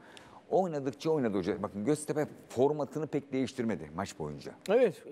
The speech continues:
Speaker 2: ilk değişiklik
Speaker 1: Galatasaray maça
Speaker 2: seksen birde.
Speaker 1: başladı. Galatasaray maça başladı. Alalım.
Speaker 2: O da hocam Halil sakatlandı yaptı ilk değişikliği
Speaker 1: Evet,
Speaker 2: seksen birde.
Speaker 1: evet.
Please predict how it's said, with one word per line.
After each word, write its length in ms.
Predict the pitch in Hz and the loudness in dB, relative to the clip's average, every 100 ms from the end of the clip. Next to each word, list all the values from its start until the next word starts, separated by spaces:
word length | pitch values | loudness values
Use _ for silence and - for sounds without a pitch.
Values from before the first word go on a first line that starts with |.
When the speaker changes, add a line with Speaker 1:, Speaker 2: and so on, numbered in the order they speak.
| 147 _ _ | -16 _ _
Speaker 2:
ilk 220 | 156 180 - | -6 -4 2
değişiklik 260 | 214 127 | 4 6
Speaker 1:
Galatasaray 340 | 156 180 160 156 | 4 4 2 2
maça 100 | 151 240 | 2 0
Speaker 2:
seksen 180 | 233 - | 2 2
birde. 40 | |
Speaker 1:
başladı. 520 | 139 117 104 85 95 - - - | 2 2 -2 0 -4 -6 -16 -4
Galatasaray 440 | 135 160 - 131 | 0 0 -2 -4
maça 280 | 110 117 135 | -4 -4 -2
başladı. 480 | 117 - 85 113 - _ _ _ - | -2 -4 -8 -8 -10 _ _ _ -6
Alalım. 200 | 127 151 | 4 4
Speaker 2:
O 80 | 269 | 8
da 260 | 277 226 208 | 6 4 -2
hocam 360 | 190 240 226 | -4 -2 -2
Halil 300 | 185 190 247 | 2 2 2
sakatlandı 680 | 240 247 247 240 247 240 254 | 0 0 0 0 2 0 0
yaptı 300 | 277 196 165 | -2 -4 -4
ilk 180 | 147 - | -6 -4
değişikliği 580 | 135 123 123 - 127 131 | -6 -6 -14 -8 -4 4
Speaker 1:
Evet, 160 | 151 156 | 4 2
Speaker 2:
seksen 380 | 151 160 143 131 | -4 -4 -4 0
birde. 100 | 143 | 2
Speaker 1:
evet. 160 | 104 | 2